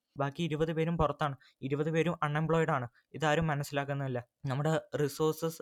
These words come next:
വെച്ചിട്ടാണ് നമുക്ക് ശരിക്കും ഒരു പോപ്പുലേഷൻ ഒരു രാജ്യത്തിൽ എത്ര വേണമെന്ന്, ആ, തീരുമാനിക്കാനായിട്ട് പറ്റുള്ളൂ. ഇന്ത്യയെ സമയ-, സംബന്ധിച്ച് നോക്കുന്ന ടൈമിൽ ഇപ്പം നമ്മുടെ പോപ്പുലേഷൻ കുറച്ച് കൂടുതൽ തന്നെയാണ്. ഒരിക്കലും നമുക്ക് അങ്ങനെ ഒന്നാമത് എത്തേണ്ട ആവശ്യമില്ല. കാരണം ചൈന എന്ന് പറയുന്നത് ഇപ്പോൾ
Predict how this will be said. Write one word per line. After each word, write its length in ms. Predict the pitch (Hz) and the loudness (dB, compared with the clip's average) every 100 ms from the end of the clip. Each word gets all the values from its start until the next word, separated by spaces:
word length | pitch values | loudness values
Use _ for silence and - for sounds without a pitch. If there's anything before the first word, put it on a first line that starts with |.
| - | -6
വെച്ചിട്ടാണ് 480 | 147 151 147 147 147 | -4 -2 0 0 0
നമുക്ക് 180 | 127 143 | -4 -6
ശരിക്കും 260 | 139 123 | -4 -2
ഒരു 100 | 135 139 | 0 0
പോപ്പുലേഷൻ 460 | 123 131 131 147 | 0 0 -2 -2
ഒരു 140 | 135 143 | 2 2
രാജ്യത്തിൽ 380 | 123 127 139 | 2 0 0
എത്ര 240 | 131 - 143 | 0 2 0
വേണമെന്ന്, 580 | 139 131 135 151 - 135 | 2 0 -2 -4 0 2
ആ, 140 | 135 | 2
തീരുമാനിക്കാനായിട്ട് 720 | 135 139 147 143 147 139 131 | 2 2 2 2 0 0 0
പറ്റുള്ളൂ. 360 | 120 113 113 113 _ - | 0 2 2 0 _ -4
ഇന്ത്യയെ 260 | 143 165 | -2 0
സമയ-, 440 | 165 151 147 147 131 _ - | 0 0 0 -2 -4 _ -12
സംബന്ധിച്ച് 500 | - 139 139 139 143 | -8 -2 -2 0 0
നോക്കുന്ന 380 | 139 127 131 135 | 0 -4 -4 -4
ടൈമിൽ 340 | 131 127 160 - | -4 -4 -4 -6
ഇപ്പം 260 | - 143 | -2 -2
നമ്മുടെ 200 | 139 139 | -2 -4
പോപ്പുലേഷൻ 460 | - 120 127 123 160 - - | -6 -4 -4 -2 -4 -6 -2
കുറച്ച് 240 | 135 - | -2 -2
കൂടുതൽ 440 | - 131 143 139 | -2 2 4 4
തന്നെയാണ്. 320 | 143 147 120 147 - _ - | 2 0 -4 -6 -12 _ -6
ഒരിക്കലും 360 | 135 156 165 | -4 0 0
നമുക്ക് 280 | 151 139 160 | 0 -4 -4
അങ്ങനെ 380 | 147 139 139 147 - - - | -4 -4 -4 -6 -8 -10 -4
ഒന്നാമത് 400 | 139 135 151 147 | 0 2 2 0
എത്തേണ്ട 220 | 143 139 | 2 2
ആവശ്യമില്ല. 300 | 127 - 120 | 0 -2 -2
കാരണം 180 | 135 147 | 0 0
ചൈന 300 | 139 135 151 | -2 0 2
എന്ന് 260 | 160 165 165 | 2 2 2
പറയുന്നത് 380 | 151 147 143 | 0 -2 -2
ഇപ്പോൾ 320 | 143 - 143 | -4 -2 -4